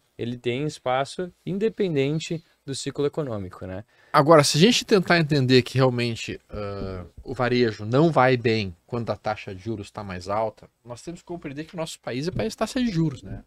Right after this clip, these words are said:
Speaker 2: Talvez o maior produto de exportação que a gente tenha no mundo é a taxa de juros. É, a gente quer, é isso que a
Speaker 1: É,
Speaker 2: gente
Speaker 1: sem
Speaker 2: exporta.
Speaker 1: dúvida. É, a gente exporta muito isso.
Speaker 2: Então, eu não gosto de varejo no Brasil,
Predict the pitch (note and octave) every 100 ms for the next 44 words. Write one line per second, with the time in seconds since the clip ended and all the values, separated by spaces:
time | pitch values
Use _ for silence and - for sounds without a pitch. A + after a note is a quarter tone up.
0 | _ - G2 C3 C#3 C3 A2+ D#3 - _
1 | - B2 B2 E3+ C#3+ - - C3+ - A2+
2 | - C#3 C3 G#2+ A#2+ - B2 A#2+ B2 A#2
3 | A#2+ C#3+ F3 G#3+ A#3 A3 - A#3 E3 E3+
4 | G#2+ - - _ - F#2 C3 - - A2
5 | B2+ D#3 A2 B2+ B2+ E3 C#3+ G2+ - G2
6 | E2+ E2+ F2 - G#2 C#3 B2+ B2 G#2 A#2+
7 | D#3 D#3+ G3 C4+ F3 F3 F#3+ - C3+ C#3
8 | B2 C#3 C3+ C3+ B2+ B2+ A2+ B2 D3+